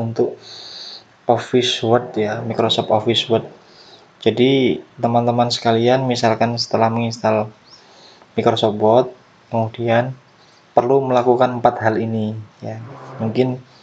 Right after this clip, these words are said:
ada yang sudah Anda ketahui dan mungkin ada yang belum seperti itu. Saya ingin berbagi ini.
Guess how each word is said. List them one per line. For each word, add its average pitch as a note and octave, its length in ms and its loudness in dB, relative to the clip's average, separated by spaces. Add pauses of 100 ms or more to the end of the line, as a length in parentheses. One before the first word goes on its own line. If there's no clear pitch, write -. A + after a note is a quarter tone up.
(720)
ada A2+ 240 2
yang A2+ 240 2
sudah A2 320 2
Anda A2 240 0
ketahui A2 400 4
dan A2 240 0
mungkin A2 320 -2
ada A2+ 480 -4 (160)
yang A2+ 160 -2
belum A2 400 4
seperti A2+ 400 -4
itu. A2+ 160 -12 (320)
Saya A2+ 240 4
ingin A2+ 160 -2
berbagi G#2+ 480 -2
ini. G#2+ 80 -4